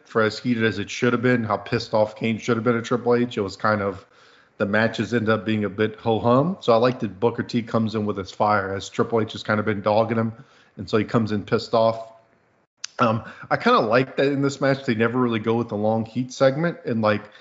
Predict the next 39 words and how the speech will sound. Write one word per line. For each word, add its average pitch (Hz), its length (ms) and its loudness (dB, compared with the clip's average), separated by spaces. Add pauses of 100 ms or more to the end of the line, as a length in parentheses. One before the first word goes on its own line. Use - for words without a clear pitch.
(180)
it's 123 160 0
a 139 60 2
lot 160 200 6
of 123 120 0
Booker 135 220 0
T 131 180 -2
fighting 120 420 4
from, 117 280 0
from 117 240 -2
behind, 120 520 2
but 120 120 2
he's 110 120 -2
always 131 380 4
constantly, 117 640 -2
like, 104 180 -2
hitting 113 380 0
something, 104 500 -4
like, 104 240 -6 (360)
kinda 135 180 6
doing 127 220 4
the 117 100 4
Ricky 123 300 2
Morton, 104 420 2
where 104 100 2
he's 110 160 0
not 123 140 2
just 120 240 -6
selling 120 300 4
the 101 80 -4
whole 107 180 -4
time, 104 300 -2
he's 104 160 -6
kinda 107 280 -2 (120)
getting 120 160 -2
these 110 160 -6
hope 110 180 0
spots 104 380 -4
in 107 180 -2
consistently. 135 800 -2